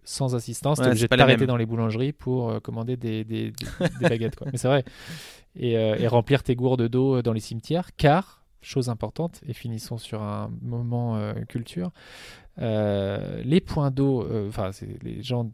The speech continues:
Speaker 1: qui font ces courses longue distance qui l'ont dit, les points où l'eau est accessible en France vingt-quatre heures sur vingt-quatre et sept jours sur sept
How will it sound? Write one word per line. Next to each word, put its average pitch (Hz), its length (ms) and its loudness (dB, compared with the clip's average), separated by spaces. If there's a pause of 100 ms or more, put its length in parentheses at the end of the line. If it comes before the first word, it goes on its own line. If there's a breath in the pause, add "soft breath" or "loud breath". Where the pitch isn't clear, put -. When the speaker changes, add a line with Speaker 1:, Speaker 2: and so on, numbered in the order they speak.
Speaker 1:
qui - 100 -20 (160)
font 127 200 -4
ces 117 140 -8
courses - 220 -6
longue 117 120 -4
distance 117 260 -6
qui - 100 -10
l'ont 104 180 -4
dit, 147 280 -8
les 151 240 4
points 147 500 -2 (300)
où 143 100 4
l'eau 160 160 6
est 147 120 2
accessible 127 680 -6
en 123 100 -2
France 127 480 -6
vingt-quatre 120 340 -6
heures - 100 -6
sur - 160 -8
vingt-quatre 117 480 -6
et 139 200 -4
sept 123 220 -8
jours 113 140 -4
sur - 160 -12
sept - 240 -8